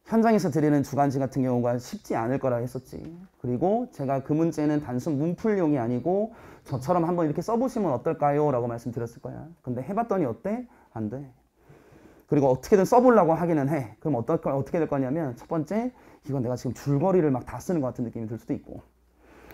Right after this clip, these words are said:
두 번째는 어떻게 이렇게 해보고 나서도 "어, 씨, 이렇게 하는 게 맞나?"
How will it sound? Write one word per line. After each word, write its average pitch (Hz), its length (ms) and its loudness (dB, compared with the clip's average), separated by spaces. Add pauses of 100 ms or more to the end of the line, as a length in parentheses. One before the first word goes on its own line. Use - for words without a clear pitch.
(200)
두 139 140 -2
번째는 127 680 2 (720)
어떻게 185 280 0
이렇게 190 220 2
해보고 277 360 10
나서도 151 600 2 (680)
"어, 170 80 -14
씨, - 200 -18
이렇게 170 340 -2
하는 226 260 -4
게 151 100 -2
맞나?" 120 680 -6